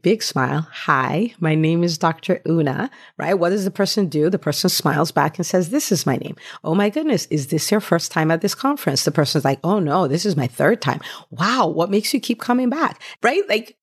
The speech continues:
people like to talk about themselves. So you just keep asking questions and it keeps going. But you also make sure that at some point in the conversation, you tell them about what you do. And not in a slimy, sleazy, work with me now kind of way,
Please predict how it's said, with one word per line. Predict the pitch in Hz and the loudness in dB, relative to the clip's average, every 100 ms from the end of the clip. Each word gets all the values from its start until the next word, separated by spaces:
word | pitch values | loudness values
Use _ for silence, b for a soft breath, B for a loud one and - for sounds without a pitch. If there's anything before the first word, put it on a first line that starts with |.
| - | -2
people | - 285 | 0 2
like | 285 302 | 2 0
to | 320 | 0
talk | 302 339 | 0 0
about | 320 240 | 0 2
themselves. | 151 - - - | 2 0 -2 -2
So | - | 0
you | 165 170 | 0 2
just | 185 196 | 0 0
keep | 285 - | -2 0
asking | 214 214 - | -2 -2 -4
questions | 311 269 233 277 277 - | -2 0 0 0 -2 0
and | 190 | 2
it | 220 | 2
keeps | 202 240 - | 0 -4 -2
going. | 269 311 190 B B - | 0 2 0 B B -2
But | 175 | 0
you | 196 | 0
also | - 208 - 277 | 0 -2 0 0
make | 226 208 | 2 0
sure | - 190 | 0 0
that | 185 170 | 2 2
at | 160 | 0
some | - 156 | -2 -4
point | 160 208 226 | -2 0 2
in | |
the | 240 | 0
conversation, | - 220 240 214 - 151 156 143 - B | 0 0 0 0 0 0 0 -2 -4 B
you | - | -4
tell | 156 151 | -2 0
them | 143 156 | 2 2
about | 147 - - | 2 0 0
what | - | -2
you | - 139 | -2 0
do. | 277 269 - B B | 2 2 -2 B B
And | 156 | 0
not | 190 302 | 2 2
in | 381 | 2
a | 349 | 0
slimy, | - 190 196 214 214 | 0 0 2 2 0
sleazy, | - 180 190 165 202 | 0 -2 0 0 0
work | 175 170 | 2 0
with | 190 - | -2 0
me | 175 | 0
now | 160 135 170 | 2 2 2
kind | - 196 | 0 0
of | 214 147 | 0 0
way, | 127 139 | 2 0